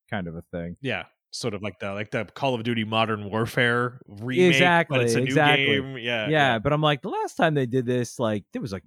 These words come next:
Speaker 1: giant mechs and stuff, and, and now they're getting a little more conservative with it. And it's like, "Oh, no, it's dudes in wingsuits." <laughs> Yeah.
Speaker 2: Yeah, yeah. No,
Speaker 1: Yeah.
Speaker 2: it's a,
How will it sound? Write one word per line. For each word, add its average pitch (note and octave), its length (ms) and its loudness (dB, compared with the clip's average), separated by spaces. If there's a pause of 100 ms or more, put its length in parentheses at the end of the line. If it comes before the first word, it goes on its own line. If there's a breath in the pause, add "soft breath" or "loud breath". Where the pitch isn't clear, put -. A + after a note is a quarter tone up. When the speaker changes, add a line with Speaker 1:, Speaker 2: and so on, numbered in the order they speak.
Speaker 1:
giant A#2+ 400 -2
mechs B2 380 -6
and B2+ 100 -8
stuff, B2+ 520 2
and, G2+ 240 -6 (260)
and B2+ 140 -4
now F3 180 0
they're C#3+ 200 2
getting A#2 200 -4
a - 20 -4
little A2 160 -4
more A2 120 -4
conservative F#2 520 -6
with F2+ 140 -8
it. F2 140 -6
And A2+ 100 -6
it's A2 180 -6
like, G2+ 240 -4
"Oh, F3 140 -4
no, E3+ 120 -2
it's A2 120 -4
dudes A2+ 240 -6
in A2+ 80 -4
wingsuits." G2+ 460 -10 (280)
<laughs> F3 320 2
Yeah. D3 360 -2
Speaker 2:
Yeah, A#2+ 320 0
yeah. F2+ 260 -6
No, C3+ 220 0
Speaker 1:
Yeah. C3+ 80 -2
Speaker 2:
it's C#3+ 240 -2
a, B2 60 -6